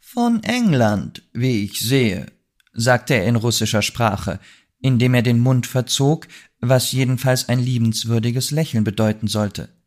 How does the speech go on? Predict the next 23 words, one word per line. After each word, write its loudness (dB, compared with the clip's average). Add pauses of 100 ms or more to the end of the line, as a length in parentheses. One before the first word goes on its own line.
(640)
"Jawohl", 4 (360)
erwiderte 2
ich, -4 (340)
indem 2
ich -2
mir 4
Mühe 4
gab, 2
unbefangen 2
auszusehen, 0 (340)
voller 2
Ärger 6
über 2
die -2
Unterlassungssünde. -2 (420)
"Sie 0
reisen 4
wohl 6
zu -2
Ihrem 0
Vergnügen?", 0 (560)
fragte -2
er. -4